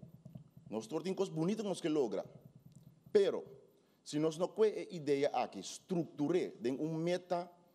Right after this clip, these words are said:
palpável, um meta concreto, tra um plano,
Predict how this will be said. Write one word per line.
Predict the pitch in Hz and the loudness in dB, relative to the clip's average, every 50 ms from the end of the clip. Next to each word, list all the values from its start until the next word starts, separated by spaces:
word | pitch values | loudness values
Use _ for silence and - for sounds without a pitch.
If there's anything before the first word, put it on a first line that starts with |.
| _ _ _ _ _ _ _ _ _ _ _ _ _ _ _ _ | _ _ _ _ _ _ _ _ _ _ _ _ _ _ _ _
palpável, | - 127 120 117 - 170 160 151 139 120 98 85 - - - _ _ _ _ _ _ _ _ _ _ _ - | 2 4 4 4 4 4 4 4 2 0 -4 -8 -8 -10 -18 _ _ _ _ _ _ _ _ _ _ _ -2
um | 143 151 | 0 2
meta | 156 170 170 170 170 - 170 165 165 - - - _ _ _ | 2 2 2 2 2 0 -2 -2 -4 -10 -20 -20 _ _ _
concreto, | - 165 151 135 - - 180 185 190 180 - - 107 - - - - - _ _ _ _ _ _ _ _ - | 0 2 2 2 0 2 2 2 2 2 0 -4 -6 -6 -6 -10 -18 -20 _ _ _ _ _ _ _ _ 0
tra | 151 147 143 143 147 - | 2 2 4 2 0 0
um | 175 180 180 | -2 -4 -4
plano, | 175 - - - 208 214 202 175 127 92 78 - | -6 -4 0 4 4 4 4 4 0 -2 -6 -10